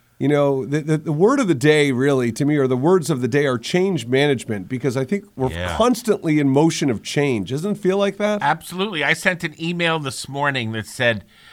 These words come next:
Speaker 2: "Yeah, I know, change is the only thing that doesn't change."
Speaker 1: <laughs> That's great. That's great. Oh, goodness. It's the only thing you can guarantee. So,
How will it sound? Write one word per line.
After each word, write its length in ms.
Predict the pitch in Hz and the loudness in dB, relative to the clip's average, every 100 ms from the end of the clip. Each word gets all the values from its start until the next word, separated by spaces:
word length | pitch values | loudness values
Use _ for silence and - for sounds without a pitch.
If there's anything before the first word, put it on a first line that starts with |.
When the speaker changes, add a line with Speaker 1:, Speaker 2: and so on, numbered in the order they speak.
| - - | -20 -4
Speaker 2:
"Yeah, 340 | 135 185 185 | 4 8 8
I 240 | - 139 139 | 6 2 2
know, 680 | 139 156 156 139 131 127 - _ _ | -2 0 2 2 2 -2 -8 _ _
change 600 | - - 165 165 175 151 | -10 -2 0 2 0 -4
is 140 | 147 127 | -8 -8
the 220 | 135 131 | -8 -4
only 380 | 135 143 170 180 | -2 0 0 -4
thing 420 | 160 160 147 143 | -4 -4 -4 -2
that 180 | 135 120 | -6 -4
doesn't 340 | 135 117 113 | -4 -4 -6
change." 680 | - - 139 135 90 65 - 107 104 - - - | -8 -6 -4 -4 -6 -10 -8 -4 -4 -8 -20 -20
Speaker 1:
<laughs> 340 | - _ _ | -20 _ _
That's 760 | 220 - 240 233 208 247 - - | 2 4 4 4 4 2 0 -10
great. 520 | 196 143 139 143 143 _ _ _ _ _ _ _ _ - | -2 0 2 0 -4 _ _ _ _ _ _ _ _ -2
That's 300 | - 151 - | 2 4 2
great. 460 | - 135 127 123 131 | 0 0 2 0 -2
Oh, 300 | 139 139 123 | 0 2 2
goodness. 440 | 113 131 123 117 151 | 0 -2 -2 -2 -6
It's 120 | 139 | -2
the 60 | |
only 180 | 151 160 | 0 2
thing 160 | 156 151 | 0 0
you 140 | 139 | 0
can 160 | 127 131 | 0 0
guarantee. 640 | 135 139 127 113 143 117 | 2 2 0 0 0 0
So, 380 | 107 - 143 127 | 0 2 2 0